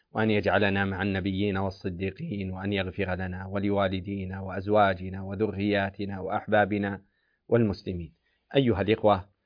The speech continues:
طلاب العلم وطالباته، في مجلس من هذه المجالس المباركة التي نتعارض وإياكم ما، آه، يحضرنا، آه، من مسائل، آه، ن-، نردها إلى أصلها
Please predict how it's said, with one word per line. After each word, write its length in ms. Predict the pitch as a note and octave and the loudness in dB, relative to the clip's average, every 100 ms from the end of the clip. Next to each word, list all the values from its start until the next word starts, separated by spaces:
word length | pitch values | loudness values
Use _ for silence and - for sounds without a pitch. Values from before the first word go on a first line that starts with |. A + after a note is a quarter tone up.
| _ - | _ -2
طلاب 360 | A2+ A2 G#2+ | 4 6 6
العلم 440 | G2 F#2 G#2 G2 F#2 | 4 0 0 0 -2
وطالباته، 800 | F2 G2 F#2+ F2 G2+ F#2+ F#2+ F#2 - _ _ _ | 0 2 2 2 2 2 0 -4 -8 _ _ _
في 240 | - A2 | 2 2
مجلس 460 | G#2+ A#2 F#2+ G2 - | 4 0 0 -4 -2
من 220 | F#2+ F#2 | -2 -2
هذه 300 | F2 G#2 F#2 | -2 -2 -2
المجالس 580 | F#2 F#2+ F#2 G#2 F#2 - | -2 0 2 2 2 -4
المباركة 680 | F2+ F2 G2 F#2+ F2+ G2 F2+ _ _ _ _ | -6 0 2 2 0 -4 -4 _ _ _ _
التي 440 | A#2 A#2 G#2 G#2+ G#2 | 0 2 2 2 2
نتعارض 680 | G2+ G#2+ F#2+ G#2+ G2+ G2 | 2 2 6 6 6 2
وإياكم 760 | F#2+ G2 G#2 G#2+ G#2 - G#2+ G#2 - _ _ - | -2 -4 2 4 4 2 -2 -4 -10 _ _ -2
ما، 480 | B2 A#2+ A#2+ A#2+ - | 2 4 4 2 0
آه، 300 | A#2+ A2 A2+ | 2 2 2
يحضرنا، 960 | B2+ B2 A2 G2+ B2 G#2 G2 G2 G#2+ A2+ _ _ - | 2 0 0 2 4 4 2 2 0 -2 _ _ -8
آه، 180 | G#2 G2+ | -2 0
من 280 | G2 A2+ G#2 | 2 2 2
مسائل، 580 | G2 G#2+ G2+ G2 G2 F#2 _ - - | 0 2 2 2 -2 -4 _ -20 -4
آه، 400 | G2+ G2 G2+ G2 | 0 2 2 0
ن-، 680 | G2 G2+ G2 G2 G2 G2 | -2 -2 0 0 0 0
نردها 540 | G#2 G#2 G#2+ G#2 G2 G#2 | 0 0 0 0 2 2
إلى 240 | F#2 G2+ | 0 0
أصلها 720 | F#2+ G2+ - G#2 F#2 G2+ G2+ | 0 -2 0 0 4 4 4